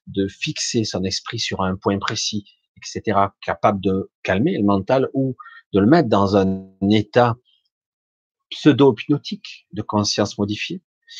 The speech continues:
eh ben, c'est très bien, non ? Et après, de percevoir cette présence. Ah ouais,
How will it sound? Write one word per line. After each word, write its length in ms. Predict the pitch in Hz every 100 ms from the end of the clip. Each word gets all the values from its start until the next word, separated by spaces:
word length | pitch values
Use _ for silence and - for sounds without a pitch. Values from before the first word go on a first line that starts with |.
| - - - _ -
eh 60 | 196
ben, 100 | -
c'est 140 | -
très 140 | - 123
bien, 180 | 190
non ? 160 | 160 185 _ _ _ _ _ - 110
Et 80 |
après, 460 | 113 - - 226 156 113 - _ _
de 80 | 110
percevoir 720 | - 170 - 185 165 214 -
cette 260 | - 110 -
présence. 840 | 151 120 135 143 107 - - - _ _ -
Ah 180 | 175 151
ouais, 220 | 151